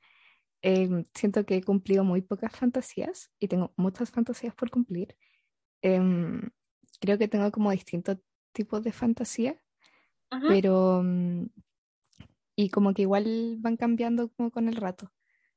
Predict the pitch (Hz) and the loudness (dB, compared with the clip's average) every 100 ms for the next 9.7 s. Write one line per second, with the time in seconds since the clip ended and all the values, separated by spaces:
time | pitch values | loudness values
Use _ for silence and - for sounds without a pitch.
0 | _ 208 208 208 214 214 196 214 202 208 | _ 4 4 4 4 2 0 0 2 2
1 | 214 226 226 - 220 208 202 214 202 202 | 0 -2 -2 -4 -2 0 0 -4 0 0
2 | - 202 208 190 - 170 185 - - - | 0 -2 -2 -4 -2 -2 -2 -4 -8 -14
3 | - - _ _ 196 190 185 185 185 185 | -20 -20 _ _ 0 0 0 0 0 0
4 | 180 190 - 202 - 214 214 202 214 240 | 2 0 0 -4 0 0 0 -2 -2 -6
5 | 254 208 208 220 208 214 - 220 - 226 | -6 -4 -4 -2 -2 -2 -4 -8 -6 -6
6 | 240 294 - _ _ _ _ - 202 196 | -6 -8 -12 _ _ _ _ -8 -2 -2
7 | - 185 214 214 202 196 226 - 220 214 | 0 0 0 2 0 0 0 -2 -2 -2
8 | - 208 220 208 196 190 190 202 - 233 | -4 -6 -4 -2 -2 -4 -2 -2 -2 -6
9 | 220 240 - 220 - 233 214 | -8 -10 -10 -8 -6 -4 -4